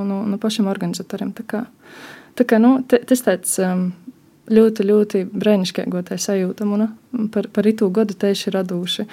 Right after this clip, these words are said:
Bet, ja mēs ska-, ja mēs runājam par priekšnesumiem, tad es arī pati jūtu, ka ar katru reizi ir labāk. Protams, ir kaut kādi arī ik pa laikam kaut kādi kaviekļi, kas traucēja, nu, varbūt kaut kā švaki jūtos, vai tu nejūti to publiku, vai vēl kaut kas, bet, ā,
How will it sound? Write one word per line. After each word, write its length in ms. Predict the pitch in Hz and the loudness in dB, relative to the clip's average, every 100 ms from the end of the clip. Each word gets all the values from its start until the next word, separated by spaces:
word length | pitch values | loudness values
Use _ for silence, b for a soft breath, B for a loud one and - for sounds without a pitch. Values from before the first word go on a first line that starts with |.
| B B B | B B B
Bet, 160 | 233 233 | 4 8
ja 60 | 247 | 8
mēs 160 | 233 | 6
ska-, 140 | - 240 | 0 -2
ja 300 | 226 - 254 | -2 6 8
mēs 160 | 240 247 | 8 8
runājam 220 | 247 196 | 8 8
par 140 | 190 - | 0 4
priekšnesumiem, 680 | 339 415 311 - 254 240 220 | 6 6 4 8 10 10 6
tad 200 | 226 220 | 2 2
es 220 | 226 233 220 | 0 0 2
arī 140 | 208 | 2
pati 260 | 233 240 226 | 2 4 6
jūtu, 300 | 214 220 214 | 6 4 0
ka 120 | 196 190 190 185 | 0 0 0 -2
ar 80 | - | -2
katru 300 | 226 220 202 | -2 2 2
reizi 220 | 196 185 | 2 0
ir 80 | 190 | 0
labāk. 420 | 190 180 - - - - - | -2 -2 -6 -18 -20 -10 2
Protams, 320 | 254 196 185 | 4 4 0
ir 100 | 233 | 2
kaut 180 | 190 185 | 2 0
kādi 240 | 208 190 | 0 0
arī 140 | 190 185 - B B B B B B - | -2 -6 -10 B B B B B B -4
ik 140 | 240 | 0
pa 80 | 226 | 6
laikam 300 | 214 233 233 214 | 6 6 4 2
kaut 140 | 196 | 2
kādi 160 | 196 190 | 2 0
kaviekļi, 640 | 190 233 226 214 202 208 | 4 4 8 6 4 -4
kas 140 | 180 - | -6 2
traucēja, 680 | 302 466 508 - 233 208 - | 4 4 2 4 6 6 4
nu, 200 | 247 294 | 4 4
varbūt 300 | 277 240 208 - | 2 0 -2 -4
kaut 140 | 190 | -2
kā 60 | 196 | -2
švaki 380 | - 233 233 214 | 4 2 6 8
jūtos, 420 | 247 247 226 214 | 8 6 0 0
vai 140 | 202 202 | 0 2
tu 80 | |
nejūti 460 | 208 214 226 190 190 | 4 6 6 4 -2
to 100 | 196 | -4
publiku, 460 | 185 247 202 - 196 | 0 2 0 2 2
vai 80 | |
vēl 160 | 214 269 | 2 2
kaut 220 | - 220 226 | 0 0 0
kas, 140 | 220 | -4
bet, 320 | - 214 - | -2 -4 -2
ā, 140 | 220 | 0